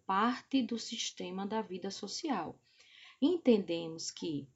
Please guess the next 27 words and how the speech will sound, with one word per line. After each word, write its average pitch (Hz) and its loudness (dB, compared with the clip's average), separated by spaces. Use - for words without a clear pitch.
aprender 220 6
a 277 6
conviver 185 0
com 165 -8
elas, 180 -2
com - -10
essas 170 -8
incertezas, 165 -4
é 202 4
uma 233 8
das 196 0
aplicações, 202 2
entre 170 -4
aspas, 160 -6
né, 190 -4
destes 190 0
estudos, 165 -4
né, 170 -8
o 180 -6
entendimento 202 0
de 196 -10
que 196 -8
os 196 -4
sentidos, 214 2
eles 185 -2
estão 240 4
integrados 165 2